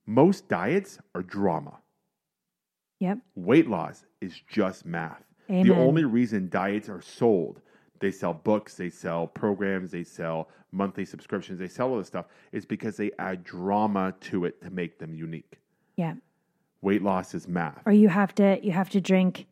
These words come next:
Speaker 2: this shake that we sell
Speaker 1: Right.
Speaker 2: for guaranteed results. Otherwise,
Speaker 1: And
Speaker 2: you're,
Speaker 1: that's,
Speaker 2: you're
Speaker 1: and,
Speaker 2: toast.
Speaker 1: and, and, you know, we run a weight loss and coaching program, Shred Mastermind. It's a monthly program. The difference with our program is strictly we don't,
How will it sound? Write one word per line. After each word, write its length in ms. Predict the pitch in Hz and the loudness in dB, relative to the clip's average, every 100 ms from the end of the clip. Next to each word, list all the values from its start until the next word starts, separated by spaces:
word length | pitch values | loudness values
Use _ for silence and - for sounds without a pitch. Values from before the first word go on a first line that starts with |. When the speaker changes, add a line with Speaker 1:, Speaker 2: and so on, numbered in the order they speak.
| - _ | -20 _
Speaker 2:
this 300 | 185 208 214 | 6 6 6
shake 600 | - - 196 165 - - _ - | 2 6 6 6 2 -14 _ 0
that 180 | 170 | 2
we 260 | 170 196 202 | 6 8 8
sell 640 | - - 190 160 139 151 - | 4 4 6 6 4 0 -6
Speaker 1:
Right. 180 | 160 - | -10 -2
Speaker 2:
for 100 | 190 | 0
guaranteed 500 | 175 196 202 - 208 | 6 8 8 8 8
results. 480 | 185 170 180 165 - | 8 8 6 6 4
Otherwise, 720 | 214 175 165 160 156 151 - - _ _ _ _ - | 2 6 6 6 2 0 -8 -18 _ _ _ _ -6
Speaker 1:
And 100 | 120 | 2
Speaker 2:
you're, 80 | - | 4
Speaker 1:
that's, 100 | 151 | 6
Speaker 2:
you're 100 | 170 147 | 4 4
Speaker 1:
and, 80 | |
Speaker 2:
toast. 360 | 127 160 127 - | 4 4 0 -2
Speaker 1:
and, 120 | 120 120 | 0 0
and, 80 | 117 | 2
you 60 | |
know, 160 | 113 104 | 2 2
we 140 | 113 165 | 2 2
run 460 | 113 120 113 110 - _ | 4 4 4 0 -4 _
a 260 | 104 101 98 | 0 2 2
weight 220 | 98 110 | 2 0
loss 220 | 104 98 101 | 0 -4 -6
and 80 | |
coaching 320 | 95 98 98 92 | -4 -4 -4 -6
program, 440 | - 87 90 95 | -4 -4 -4 -6
Shred 280 | - 98 87 | -2 -2 0
Mastermind. 580 | 87 85 - 90 85 110 | -4 -4 -6 -4 -4 -6
It's 120 | - | -6
a 60 | |
monthly 320 | 92 104 107 113 | -4 -4 -4 -4
program. 420 | - 92 87 85 - - - | -2 -4 -4 -8 -14 -20 -6
The 100 | 110 | -6
difference 460 | - 139 156 151 - | 0 0 0 -4 -4
with 100 | 98 | -4
our 100 | 87 | -4
program 640 | - 226 240 85 76 78 - _ | 0 0 2 -4 -6 -12 -20 _
is 140 | - | -8
strictly 560 | - - 135 - 107 101 - _ _ | -8 -4 -2 2 2 2 -6 _ _
we 200 | 101 120 | -6 -4
don't, 360 | 139 131 131 135 | 0 2 2 0